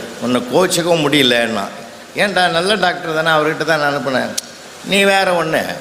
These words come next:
நான் உள்ள நுழையும் போதே அவரு அந்த ஹாஸ்பிட்டலாண்ட போய் நிக்கிறேன், வீட்டாண்ட,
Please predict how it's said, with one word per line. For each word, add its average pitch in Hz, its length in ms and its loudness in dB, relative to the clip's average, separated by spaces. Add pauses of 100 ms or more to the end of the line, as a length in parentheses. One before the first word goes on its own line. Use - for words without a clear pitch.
நான் 87 100 -6
உள்ள 147 300 0
நுழையும் 170 400 2
போதே 165 220 4
அவரு 151 560 0
அந்த 135 200 2
ஹாஸ்பிட்டலாண்ட 143 680 0
போய் 139 240 2
நிக்கிறேன், 139 380 2
வீட்டாண்ட, 135 580 0